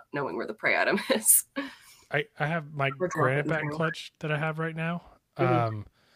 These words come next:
Speaker 2: they'll do that, but then, like, as I'm closing, they'll let go because they get startled. And, and I do the same thing, but, like, I'll offer them the second, like, if they let go of it with their mouth and the tub is still open and they're wrapped, I just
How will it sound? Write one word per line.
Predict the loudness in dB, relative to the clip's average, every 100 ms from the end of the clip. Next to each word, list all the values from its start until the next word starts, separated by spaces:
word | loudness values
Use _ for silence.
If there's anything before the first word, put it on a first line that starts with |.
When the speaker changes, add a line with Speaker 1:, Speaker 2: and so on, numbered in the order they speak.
| _ _ _ _ -20 _ _ _ _ 0
Speaker 2:
they'll | 4 4
do | 2 0 4
that, | 4 4 2
but | -4 0
then, | 0 2
like, | 2 2 0 -8 0
as | 4 4
I'm | 4 0
closing, | 0 0 2 0 2
they'll | 2 2
let | 0 0
go | 0 0
because | 0 -4 -4
they | -2
get | -4 -4
startled. | -4 0 0 0 -4 -10 _ -2
And, | -2 0
and | -2 0
I | 0 0
do | 2 2
the | 2
same | 0 -2 -2
thing, | -2 -2 -2 -2
but, | -4
like, | -2 -4 -4
I'll | 0 2 2 -2 _
offer | 0 2 2
them | 2 0 -2 -6
the | -6
second, | -2 -4 -2
like, | -4 -2
if | -2
they | 0 0
let | 0 -2 -2
go | 0 2
of | 2
it | 0
with | -2 0
their | 0 0 -6 _ _ _ -4
mouth | 2 2 2 0
and | -4 -4
the | -2 -2 -2
tub | -2 -2
is | -2
still | -4 -4 -4
open | -4 -4
and | -4
they're | -2
wrapped, | -2 -2 -4
I |
just | -6 -8